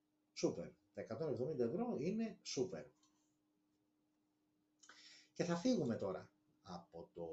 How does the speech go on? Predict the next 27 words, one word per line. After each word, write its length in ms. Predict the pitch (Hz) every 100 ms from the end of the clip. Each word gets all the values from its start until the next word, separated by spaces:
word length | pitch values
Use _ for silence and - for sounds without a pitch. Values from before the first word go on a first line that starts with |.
| 80 87
Redmi 440 | 98 90 90 90
Note 180 | 92 90
δώδεκα 460 | 175 180 196 156 185
για 140 | 180
να 140 | 175 175
πάμε 200 | 214 220
στο 140 | -
αμέσως 400 | 180 208 202 180
επόμενο, 480 | 139 110 107 117 120
που 140 | 120
είναι 180 | 127 123
αυτό 260 | 113 - 180
εδώ, 200 | 113 113
που 180 | 107
από 180 | 95 95
πλευράς 320 | 92 95 131
εξωτερικής 440 | 156 - 131 120 127
εμφάνισης, 640 | 110 113 120 110 104 - _ _ _
εκτός 200 | 110 95
από 100 | 82
αυτό 160 | 95
το, 240 | 90 85 - _ _ _ _ _ _
έτσι, 300 | - 175 180
παιχνιδιάρικο 760 | - - 175 175 190 185 - -
χρώμα 320 | 180 170 -
που 80 | -
έχει, 360 | - - 120